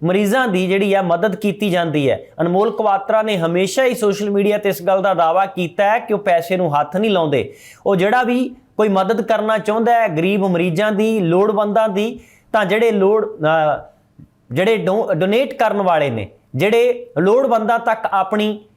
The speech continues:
ਜਿਹੜੀ ਮਦਦ ਪਹੁੰਚਾਉਣ ਵਾਲੇ ਨੇ, ਉਹ ਮਦਦ ਦੇ ਹੱਥ ਸਿੱਧਾ ਪਹੁੰਚਾਉਂਦੇ ਨੇ, ਉਹ ਇੱਕ ਜ਼ਰੀਆ ਬਣਦੇ ਨੇ। ਇਹ ਅਨਮੋਲ ਕਵਾਤਰਾ ਨੇ ਹਮੇਸ਼ਾ ਹੀ ਸੋਸ਼ਲ ਮੀਡੀਆ ਦੇ ਉੱਤੇ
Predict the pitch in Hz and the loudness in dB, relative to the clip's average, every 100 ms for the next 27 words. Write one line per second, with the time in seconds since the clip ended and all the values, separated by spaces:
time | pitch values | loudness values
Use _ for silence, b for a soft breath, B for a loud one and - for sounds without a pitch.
0 | _ 151 185 180 190 262 220 233 220 202 | _ -4 0 0 2 0 -2 -2 0 0
1 | 208 202 202 214 214 180 170 214 202 175 | 2 2 2 0 0 0 0 0 0 0
2 | 190 - 208 220 180 180 175 180 202 208 | -2 -4 0 0 -2 -2 -2 0 0 0
3 | 196 196 151 180 208 180 139 131 131 120 | 0 -2 0 0 2 0 0 -2 -2 0
4 | 139 170 165 190 190 185 175 175 190 190 | 0 0 0 0 0 0 0 0 0 0
5 | 165 160 165 226 196 185 202 185 180 185 | 0 -2 -2 -2 -2 -4 -2 -2 0 0
6 | 165 165 226 277 | 0 0 0 -2